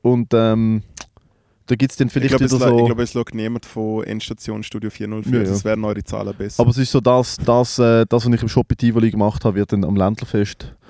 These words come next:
Speaker 2: Ah, okay,
Speaker 1: wahrscheinlich
Speaker 2: ist aber
Speaker 1: nochmal
Speaker 2: funny.
Speaker 1: gemacht. Ja.
Speaker 2: Ja, sehr gut.
Speaker 1: Und dann geht nächste Woche wieder der normale Wahnsinn los. Was man, na weißt du was, das sagen wir noch nicht, weil wir haben noch keinen Link.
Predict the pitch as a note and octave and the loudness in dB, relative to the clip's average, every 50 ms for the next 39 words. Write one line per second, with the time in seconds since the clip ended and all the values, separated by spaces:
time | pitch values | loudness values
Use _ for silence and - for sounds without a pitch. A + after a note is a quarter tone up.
0 | _ - D3 F#3+ C#4 E4 - A2+ - B2 A2+ G#2+ - G#2+ G#2 G#2 G#2 G#2+ A#2+ A#2 | _ -4 -2 -2 0 0 0 0 2 2 2 2 2 2 2 2 2 2 2 2
1 | - F2 - - - - - - G2+ F2+ - - - A2+ A2 - - - - _ | 0 -2 -4 -8 -12 -12 -8 -4 -4 -4 -4 -6 -8 -8 -6 -6 -8 -12 -20 _
2 | _ _ _ - A2 A2 G2+ - - - - - _ _ _ _ _ _ _ _ | _ _ _ -12 -10 -10 -10 -8 -10 -10 -10 -12 _ _ _ _ _ _ _ _
3 | - - _ _ _ _ _ _ _ _ _ _ _ _ - A#2+ C3+ D3 D3+ C#3+ | -20 -20 _ _ _ _ _ _ _ _ _ _ _ _ -8 -4 -2 -2 0 0
4 | D#3 C#3 C#3 D3+ D3+ B2+ - C#3+ D3 C3+ - C3+ B2+ B2 B2+ A#2 A#2+ A#2+ A#2 A#2 | 0 0 2 0 0 2 2 2 2 2 2 0 0 0 0 0 0 2 2 2
5 | A#2 A2+ A2 A2 A#2+ B2+ C3 C3 C3 C3+ - G#2+ G#2+ A2 G2+ A2 B2 B2 A#2 B2 | 4 4 4 4 4 4 4 2 0 0 -2 0 0 2 4 4 2 0 0 0
6 | A#2 A2+ G#2+ G#2+ G#2 G2 G2 - - - G#2+ A2+ C#3+ G3 G#3+ - F#3 F#3+ G3 G#3 | 2 4 4 4 4 4 2 0 -4 -4 0 2 2 2 2 0 2 2 2 2
7 | A3+ B3 - _ _ _ _ _ _ - C3+ D3+ E3 G3 F#3+ G3 F#3+ F3+ - D#3 | 2 0 -2 _ _ _ _ _ _ -2 0 2 4 2 2 2 -2 -2 -2 -4
8 | C#3+ - E3+ D3+ C#3 C#3 C3 B2 B2+ C#3 D3 D3 D3+ C#3 A2+ C3 C3 B2+ A#2+ B2 | -2 0 0 0 2 2 2 2 4 2 2 2 0 0 0 2 2 2 2 0
9 | B2 B2+ B2 A#2+ A#2+ - - A#2+ A2 G#2 A#2 A#2 G#2+ G2+ - - | 0 0 2 0 0 0 2 2 2 4 4 2 2 0 -4 -8